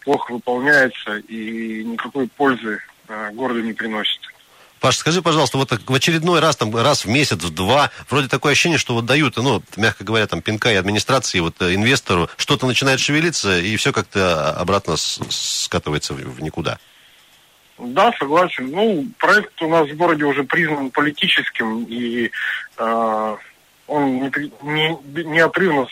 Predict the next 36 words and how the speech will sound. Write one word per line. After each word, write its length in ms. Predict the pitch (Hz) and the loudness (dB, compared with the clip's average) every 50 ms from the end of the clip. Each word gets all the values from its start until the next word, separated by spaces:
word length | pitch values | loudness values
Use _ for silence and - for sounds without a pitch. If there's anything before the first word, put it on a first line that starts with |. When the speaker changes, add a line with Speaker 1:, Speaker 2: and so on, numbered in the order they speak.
| - - | -6 -2
Speaker 1:
связан 440 | - - 143 127 131 127 123 117 | 0 0 2 2 2 0 0 -4
с 160 | 107 - - - - - - - | -6 -12 -16 -20 -20 -16 -6 -4
с, 20 | |
а, 400 | 127 120 117 117 117 110 110 117 | -2 -2 0 -2 -2 -2 -2 -2
мэром 480 | 113 117 135 143 139 123 117 110 104 95 - - - - - _ | -2 0 2 2 4 4 4 2 -2 -6 -12 -16 -16 -16 -16 _
и 80 | - 113 | -14 -12
с 120 | 104 - | -10 -6
нынешним 420 | - 135 131 127 123 - 127 117 117 | -4 -2 0 0 -2 -2 -2 -4 -4
адми-, 220 | 113 117 120 139 139 - | -4 -4 -6 -8 -8 -12
с, 500 | - - 139 127 120 - 160 139 - - | -10 -8 -6 -6 -4 -4 -4 -4 -4 -4
с 40 | - | -4
нынешней 380 | 151 156 151 139 - - 131 | 0 0 0 0 0 0 -2
администрацией. 920 | 127 117 120 120 123 123 123 - - 135 127 120 107 - - - 104 101 - - - - - - _ | -2 -2 -2 -4 -4 -4 -4 -2 2 2 2 2 2 -2 -6 -8 -8 -8 -6 -6 -8 -8 -10 -14 _
И, 120 | - 110 113 | -12 -10 -8
собственно 360 | - - 135 - - 135 117 | -8 -6 -6 -6 -6 -4 -2
говоря, 280 | 117 131 139 143 143 135 110 - 95 - - | 0 2 2 2 2 2 -2 -6 -12 -12 -4
только, 240 | - 143 139 123 - | -2 0 0 0 0
по-моему, 380 | 120 - 131 139 135 127 123 113 | 0 0 2 2 2 2 2 2
поэтому 440 | - 143 156 151 - 131 123 120 | 4 4 4 4 2 2 0 0
он 80 | 123 120 | 0 -2
существует 600 | - - 127 113 - - - - 131 120 110 104 | -2 -4 -2 -2 -2 -2 -2 -2 -2 -2 -2 -2
как 140 | - 113 113 | -2 -4 -4
бизнес-проект. 800 | 120 127 156 175 151 147 131 120 - - 127 127 120 113 95 - - - - - - - - - - _ | -2 -2 0 0 0 0 -2 -4 -4 0 2 4 4 4 2 -2 -8 -10 -6 -6 -4 -6 -6 -10 -10 _
Это 100 | - 127 | 2 4
вещь 200 | 135 139 135 131 143 | 4 6 4 4 2
абсолютно 460 | - - - 135 135 131 - 123 113 | 0 0 0 0 0 0 -2 -4 -4
провальная. 680 | - 131 127 131 139 156 156 147 131 120 113 107 101 - - - - - - - - - _ - | 0 2 2 4 6 6 4 4 2 2 0 0 -2 -4 -8 -10 -10 -10 -10 -12 -16 -20 _ -20
А, 400 | - - 104 107 107 107 104 - - - 110 | -16 -10 -8 -6 -4 -4 -4 -6 -8 -10 -12
ни 160 | 113 113 120 | -8 -6 -4
уму, 320 | 127 127 131 143 147 143 135 | -4 -4 -4 -4 -2 -2 -2
ни 80 | 131 | -2
сердцу, 460 | 127 - - - - - - - - 113 | 0 -2 -2 -4 -4 -4 -2 -2 -2 -4
ни 400 | 110 113 - _ - - _ - | -8 -12 -18 _ -20 -20 _ -14
инвестору, 340 | - - - - - 117 113 | -12 -12 -12 -14 -14 -14 -10
ни 160 | 117 117 120 | -8 -6 -4
людям. 380 | 120 120 120 113 110 104 101 | -2 -2 -2 -2 -4 -6 -8